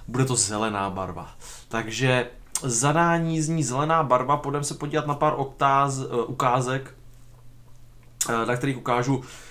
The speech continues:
co spíš ano a co spíš nechci vidět. Eh, každopádně něco o zelené barvě.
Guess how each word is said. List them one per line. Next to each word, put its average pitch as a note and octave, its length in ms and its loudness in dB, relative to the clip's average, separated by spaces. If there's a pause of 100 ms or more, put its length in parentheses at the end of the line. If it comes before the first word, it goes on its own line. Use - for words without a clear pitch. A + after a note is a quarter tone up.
(180)
co D#3+ 120 0
spíš - 460 -2
ano C3+ 500 4
a C#3 40 -2
co C3+ 140 -2
spíš E3 400 -4 (480)
nechci A2+ 420 -6
vidět. A2 500 -6 (400)
Eh, A#2+ 600 4
každopádně E3 480 2
něco D3+ 240 2
o C3+ 160 0
zelené D3 400 2
barvě. C#3+ 500 2